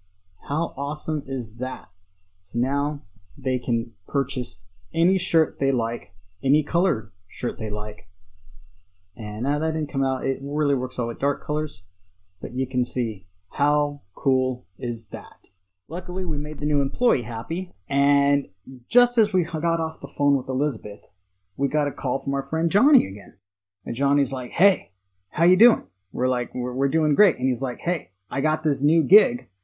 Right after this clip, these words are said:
I'm working at the art museum." "Huh?" "Yeah,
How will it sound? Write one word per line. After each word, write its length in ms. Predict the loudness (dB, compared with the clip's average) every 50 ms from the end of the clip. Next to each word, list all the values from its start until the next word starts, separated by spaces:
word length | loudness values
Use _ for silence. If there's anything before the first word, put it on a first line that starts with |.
| _ _ _ _ _ _ _ _
I'm 140 | 0 2 4
working 320 | 4 2 2 0 -2 -2
at 100 | -2 -2
the 140 | -4 -4 0 4
art 220 | 4 4 4 4
museum." 420 | 2 0 0 0 -6 -8 -10 -16 -20 _ _ _ _ _ _ _ _ _ _ _
"Huh?" 300 | -4 0 2 2 2 2 0 -4 _ _ _ _ _ _ _
"Yeah, 280 | 4 4 4 4 2